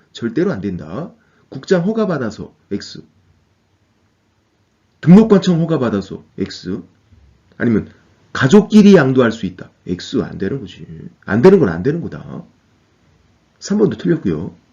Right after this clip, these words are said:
사 번, 건축이 완료되어 현실 제공이 가능한 입주권은 중개 대상물이 될 수 있다.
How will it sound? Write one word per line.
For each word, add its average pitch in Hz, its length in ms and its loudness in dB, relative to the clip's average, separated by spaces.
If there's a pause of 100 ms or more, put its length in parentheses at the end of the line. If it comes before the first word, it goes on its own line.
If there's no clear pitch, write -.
(3250)
사 160 240 2
번, 143 360 8 (440)
건축이 165 440 2
완료되어 151 600 6
현실 202 320 2
제공이 175 440 4
가능한 139 420 0
입주권은 120 680 0
중개 131 240 0
대상물이 131 400 0
될 127 160 2
수 110 140 -2
있다. 76 380 -6